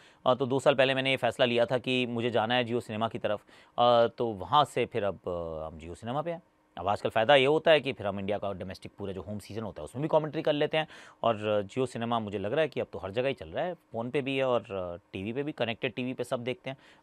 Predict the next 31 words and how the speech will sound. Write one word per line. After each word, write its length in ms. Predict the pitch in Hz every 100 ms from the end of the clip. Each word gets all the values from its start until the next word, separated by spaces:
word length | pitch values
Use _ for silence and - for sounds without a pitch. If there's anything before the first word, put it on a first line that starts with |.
| 117
अ, 100 | 117
तो 340 | - 117 104 - -
इस 160 | 156
वजह 180 | 135 95
से 120 | -
नहीं 80 | 82
करता 240 | 78 78 80
हूँ 60 |
दोस्त। 300 | 78 78 -
अ, 180 | 92 87
सर, 240 | 82 131
आरसीबी 340 | 123 117 - 127
मैच 280 | 120 120 127
में 80 | 123
टॉस, 440 | 120 117 - - _
ये, 120 | - 175 - -
ये 300 | 175 202 196 -
चल 200 | 220 240
रही 160 | 202
हैं 100 | 143
बातें, 240 | 143 139 196
मैंने 140 | 202
देखा 280 | 180 170 185
है 60 | 214
वो 80 |
वीडियो। 280 | 135 107 87 - _ _ _ _ _ 196
नहीं 180 | 196
यार, 320 | 175 90 90 104
I 40 |
mean, 220 | 110 113
अ, 240 | 107 104